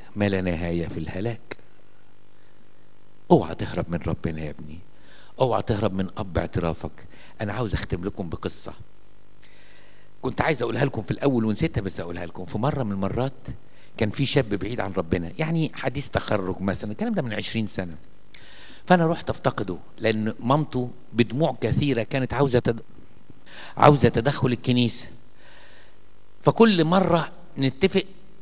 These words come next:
هو بقى مواعيده غير مواعيدنا، يعني هو ي-، بينام وقت احنا صاحيين فيه، وهو بيصحى طول الليل، يعني كانت ليه مواعيد غريبة كده. ففي مرة من المرات قالت لي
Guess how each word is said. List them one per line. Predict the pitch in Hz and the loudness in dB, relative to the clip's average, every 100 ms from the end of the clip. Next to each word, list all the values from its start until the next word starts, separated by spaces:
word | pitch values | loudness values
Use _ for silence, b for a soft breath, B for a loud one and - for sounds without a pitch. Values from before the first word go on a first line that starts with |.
| - - - - | -10 -10 -8 4
هو | 156 | 6
بقى | 160 156 | 8 6
مواعيده | 127 113 156 | 4 4 2
غير | 131 151 | 4 4
مواعيدنا، | 123 120 156 113 | 4 2 0 2
يعني | 104 104 | 2 2
هو | 120 117 107 | 4 4 2
ي-، | 113 104 | -2 -2
بينام | 110 127 120 - | 2 2 2 0
وقت | 107 113 123 - | -2 2 2 2
احنا | 117 95 110 | -2 0 -2
صاحيين | 113 127 120 | -2 0 -2
فيه، | - 127 | 2 2
وهو | 123 | 4
بيصحى | 120 135 143 120 | 4 4 2 0
طول | 131 127 | 4 4
الليل، | 110 120 127 117 | 4 4 4 4
يعني | 113 117 | 0 2
كانت | 123 - | -2 0
ليه | 156 | 0
مواعيد | 127 127 127 | 2 0 0
غريبة | 117 139 127 | 0 2 2
كده. | 120 160 147 | 2 2 2
ففي | 143 - | 0 0
مرة | 160 151 | 2 2
من | 127 | 2
المرات | 107 104 143 - 107 | 2 2 0 0 -2
قالت | 113 151 143 | 0 0 -2
لي | 139 | -2